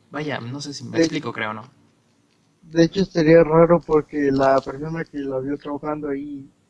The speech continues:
Speaker 2: prácticamente está dentro de la tienda, ¿no? Y, o sea, ¿qué haces en una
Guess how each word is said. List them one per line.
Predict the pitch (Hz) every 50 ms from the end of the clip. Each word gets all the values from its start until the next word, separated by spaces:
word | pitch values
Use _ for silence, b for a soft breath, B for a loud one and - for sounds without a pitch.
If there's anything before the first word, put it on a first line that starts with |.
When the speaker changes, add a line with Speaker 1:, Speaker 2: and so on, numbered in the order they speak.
| _ _ _ _ _
Speaker 2:
prácticamente | - 156 160 _ - - 156 151 151 151 151 143 _ 143
está | - - 160 160
dentro | 160 165 170 170 165 165 165
de | 143 135
la | 127 123
tienda, | _ - 151 175 190 190 170 147 143
¿no? | 147 156 170 185 202 _ _ _ _ _ _ _ _ _ _ _ _ -
Y, | - 165 170
o | 156 143
sea, | - 170 175 165
¿qué | - 180
haces | 180 180 180 170 -
en | 175 170 170
una | 170 165 165